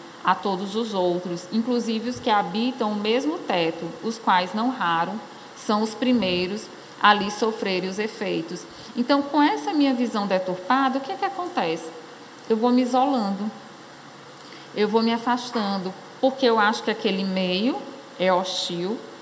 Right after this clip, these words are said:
e eu vou me privando dele. Porque eu acho que na minha família eu sou injustiçado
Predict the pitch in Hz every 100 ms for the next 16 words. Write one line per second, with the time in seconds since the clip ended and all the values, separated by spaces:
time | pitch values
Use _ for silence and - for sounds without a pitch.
0 | - - - - 220 220 233 240 240 262
1 | 233 226 240 202 165 165 165 160 170 175
2 | - - - - 240 247 240 226 226 254
3 | 302 - 339 302 247 220 208 202 202 214
4 | 202 190 180 175 175 180 180 180 175 185
5 | - 226 - 202 208 233